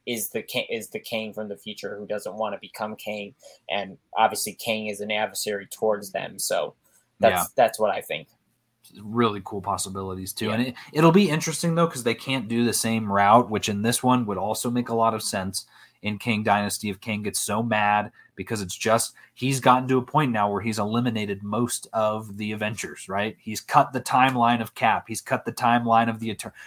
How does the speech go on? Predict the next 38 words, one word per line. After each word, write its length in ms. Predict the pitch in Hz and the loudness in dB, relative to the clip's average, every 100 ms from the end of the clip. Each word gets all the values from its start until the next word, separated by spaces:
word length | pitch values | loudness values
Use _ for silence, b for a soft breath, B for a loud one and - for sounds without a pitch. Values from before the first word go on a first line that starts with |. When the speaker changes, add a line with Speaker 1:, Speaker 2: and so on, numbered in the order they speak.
| B | B
Speaker 2:
whatever. 440 | 143 156 135 104 | 4 6 6 4
He's 180 | 104 139 | -2 0
cut 140 | - 170 | 4 6
all 100 | 147 | 4
these 140 | 123 | 2
characters 420 | 165 175 165 117 | 4 4 4 2
out, 140 | 113 113 | 4 4
and 80 | |
it's 120 | 113 - | 0 -2
just 240 | 139 131 | -2 0
the 80 | 131 | 0
Young 180 | 123 117 | 0 2
Avengers 380 | 131 131 98 | 0 0 -2
left. 180 | 95 92 | -6 0
Well, 280 | 123 123 120 b b b b - | 4 4 4 b b b b -6
that's 160 | 127 | -2
identical 600 | 127 117 113 87 - 87 - - | -2 0 -2 -2 -10 -16 -12 -8
to, 440 | 123 101 95 90 - | -4 -4 -6 -10 -12
you 120 | 120 | -10
know, 220 | 95 92 101 | -8 -8 -10
the, 120 | 107 113 | -10 -6
the 100 | 104 | -4
whole, 440 | 117 107 98 92 _ - | -2 -2 -4 -8 _ -8
uh, 280 | 98 92 92 123 | -6 -6 -6 -6
Endgame 540 | 120 110 101 90 92 | -4 -6 -10 -12 -12
thing 220 | - 101 | -10 -8
of 60 | 95 | -8
half 320 | - 113 - | -2 0 0
of 140 | 117 107 | -4 -6
them 180 | 104 | -8
disappearing. 560 | 104 98 90 127 120 92 B B | -6 -6 -6 0 0 0 B B
But 360 | - 208 151 - | 8 10 8 6
again, 360 | 139 180 117 110 | 2 4 4 6
that 180 | 123 127 | 6 6
would 120 | 120 | 4
happen, 460 | 143 135 123 113 | 6 4 4 -2
and 260 | 110 113 117 | -2 -2 0
then 240 | 117 113 | 0 0